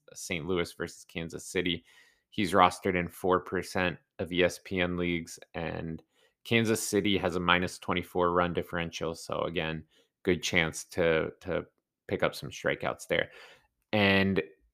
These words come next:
I would also pick up any available Tampa pitchers for matchups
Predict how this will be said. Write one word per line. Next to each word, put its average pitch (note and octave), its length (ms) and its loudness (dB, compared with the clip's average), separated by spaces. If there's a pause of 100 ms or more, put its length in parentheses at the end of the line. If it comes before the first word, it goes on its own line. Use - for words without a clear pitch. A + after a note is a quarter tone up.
(160)
I G2 80 6
would A2+ 140 10
also A2+ 440 6
pick A2+ 200 0
up G#2 240 6
any G#2+ 400 2
available F#2 580 4
Tampa F2+ 440 -2
pitchers F#2+ 640 0 (120)
for - 160 -4
matchups F2+ 600 2